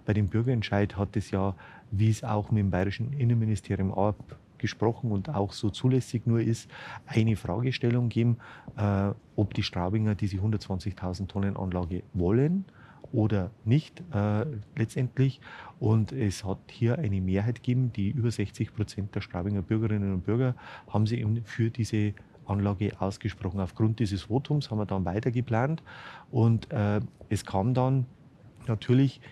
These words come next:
im Genehmigungsverfahren, äh, zu, äh, Einsprüchen von Bürgern, die dann gerichtlich ausgetragen worden sind. Und da wurde vergangenes Jahr im August erstmalig dann der Bebauungsplan,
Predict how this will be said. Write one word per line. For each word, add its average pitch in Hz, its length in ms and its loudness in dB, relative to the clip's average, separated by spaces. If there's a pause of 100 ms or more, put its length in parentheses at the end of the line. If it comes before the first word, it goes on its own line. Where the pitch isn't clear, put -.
(100)
im 117 140 2
Genehmigungsverfahren, 104 1120 -2 (320)
äh, 107 420 2 (120)
zu, 98 420 2 (440)
äh, 95 240 -2 (680)
Einsprüchen 117 600 0
von 104 180 0
Bürgern, 139 460 2 (360)
die 110 80 2
dann 101 320 0 (120)
gerichtlich 104 480 0
ausgetragen 110 640 -2
worden 113 200 0
sind. 107 220 -4
Und 90 140 -8
da 92 100 -2
wurde 101 300 -2 (240)
vergangenes 107 520 -2
Jahr 104 140 0
im 101 100 -2
August 110 500 -4
erstmalig 107 580 -2 (120)
dann 101 220 -2
der 92 80 -2
Bebauungsplan, 110 920 0